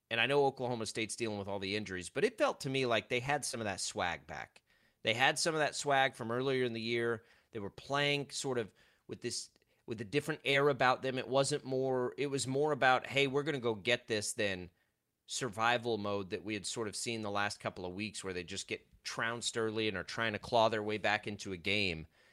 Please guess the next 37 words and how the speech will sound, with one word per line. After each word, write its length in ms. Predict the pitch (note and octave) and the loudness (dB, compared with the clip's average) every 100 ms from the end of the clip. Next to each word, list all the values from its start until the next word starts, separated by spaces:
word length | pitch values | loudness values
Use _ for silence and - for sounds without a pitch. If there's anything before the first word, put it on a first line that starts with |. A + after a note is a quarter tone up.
| _ | _
And 160 | - A#2 | -2 -2
if 120 | A2+ | 2
they 160 | B2+ G#2+ | 0 2
have 360 | D3+ F#3 G3 - | 4 4 4 2
found 260 | C#3+ A#2+ | 0 2
some 220 | A2 B2 G#2 | 0 0 0
of 40 | |
that 200 | F#2+ F2 | 0 0
swag 440 | - G2 E2 E2+ | -2 0 0 0
and 80 | G2 | -2
they 100 | A2 | 2
are 200 | C3+ E3 | 4 2
getting 240 | C#3+ B2+ A2+ | 2 0 0
a 40 | |
little 180 | G#2 G2 | -2 -2
bit 160 | F2 | -4
healthier 420 | E2+ F2 D2+ E2 D2+ | -2 -4 -4 -10 -8
now, 360 | D2 C#2+ E2 - - _ | -8 -8 -10 -14 -20 _
I 80 | - | -2
think 200 | C#3+ G3+ | 0 0
an 80 | F#3 | 2
opportunity 540 | D3+ C#3+ B2+ C#3 A2+ | 0 0 -6 -4 -4
to 80 | G#2+ | -4
go 160 | F#2+ G#2 | -2 -2
to 60 | |
Lubbock 400 | G2 G2 F#2+ F#2 | 0 -2 -2 -6
and 120 | F#2+ F2 | -8 -8
beat 200 | F#2 - | -8 -4
Texas 360 | G2 - F2 | -6 -4 -8
Tech 280 | - F#2 - | -4 -6 -4
is 100 | F#2 | -6
very 220 | F#2 F2 | -4 -4
much 240 | F2 E2 F#2 | -4 -6 -6
on 140 | D#2+ | -8
the 60 | D#2 | -8
table 340 | - D#2+ D2+ | -8 -8 -10
here. 300 | D2+ D2+ C#3+ | -10 -10 -10